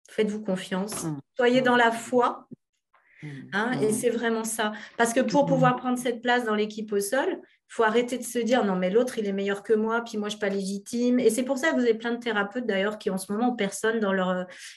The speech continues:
Speaker 1: cabinet. C'est parce qu'en fait, il y a encore un doute de ce qu'ils sont capables d'apporter.
Speaker 2: Oui.
Speaker 1: Voilà. Donc, euh, et
Speaker 2: Oui.
Speaker 1: puis après, vous pourrez lire le livret, hein, mais c'est vrai que, euh,
Speaker 2: Mhm.
Speaker 1: moi, j'essaie de
Speaker 2: Mhm.
Speaker 1: me sortir pour vous apporter des éléments qui sont au-dessus de tout
Speaker 2: Mhm.
Speaker 1: ça.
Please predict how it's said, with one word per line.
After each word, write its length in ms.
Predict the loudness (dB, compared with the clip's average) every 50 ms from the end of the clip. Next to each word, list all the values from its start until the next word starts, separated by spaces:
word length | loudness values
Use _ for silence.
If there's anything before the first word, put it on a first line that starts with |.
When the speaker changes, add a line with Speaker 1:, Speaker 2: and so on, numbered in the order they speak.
| _
Speaker 1:
cabinet. 480 | 0 0 2 2 2 2 2 2 2 0
C'est 160 | -2 -4 -2
parce 160 | 0 -2 0
qu'en 120 | 0 -2 -2
fait, 220 | 0 -2 -2 -2
il 60 | -2
y 20 | -4
a 20 |
encore 240 | -2 0 0 0 0
un 120 | 0 -2
doute 260 | -2 -2 -2 -2 -4 -4
de 140 | -4 -6
ce 60 | -6 -6
qu'ils 180 | -8 -10 -10
sont 160 | -8 -8 -6
capables 340 | -4 -4 -4 -2 -2 -2 0
d'apporter. 600 | 0 -2 -2 -2 -4 -8 -8 -8 -12 -12 -12 -12 _ _ -20 -20 -20 _ _ _ _ _ -20 -20 -20 -20 _ _ _ _ _ _ _ _ _ _ _ _ _ _ _ 0
Speaker 2:
Oui. 220 | 0 0 0 -2 _ _ -20 _ _ _ _ _ _ _ _ _ _ _ _ _ _ _ -20 -20 _ _ _ _ -8
Speaker 1:
Voilà. 240 | -6 -4 -4 -6 -8 -10 -10 -6
Donc, 240 | -2 -2 -2 2 2
euh, 460 | 4 4 4 4 4 4 4 2 2 4
et 100 | 4 6
Speaker 2:
Oui. 60 | 6
Speaker 1:
puis 120 | 6 6
après, 320 | 4 2 0 2 4 4 4
vous 120 | 4 4 4
pourrez 260 | 6 6 8 8 8
lire 180 | 8 6 6
le 120 | 6 6 6
livret, 480 | 4 4 -2 -4 -6 -6 -6 -6 -4
hein, 140 | -4 -4 -4
mais 200 | -4 -4 -4 -6
c'est 200 | -6 -4 -4 -4
vrai 280 | -2 0 0 0 -2 -2
que, 100 | -2 0
euh, 280 | 0 0 0 0 2 2 2
Speaker 2:
Mhm. 120 | 4 4 4
Speaker 1:
moi, 140 | 4 4 4
j'essaie 300 | 4 2 2 4 4 4
de 80 | 4 4
Speaker 2:
Mhm. 200 | 2 2 2 0
Speaker 1:
me 60 | 0
sortir 480 | -2 -2 -4 -6 -4 -2 -2 -2 -2 0
pour 160 | 0 -2 0
vous 160 | 0 0 0
apporter 360 | -2 -2 -2 -6 -4 -4 -4
des 140 | -2 0 0
éléments 300 | 2 2 2 0 0 -4
qui 100 | -6 -8
sont 120 | -4 -2 -2
au-dessus 320 | -2 -2 -4 -6 -2 4
de 60 | 4
tout 60 | 6 6
Speaker 2:
Mhm. 60 | 6
Speaker 1:
ça. 80 | 6 4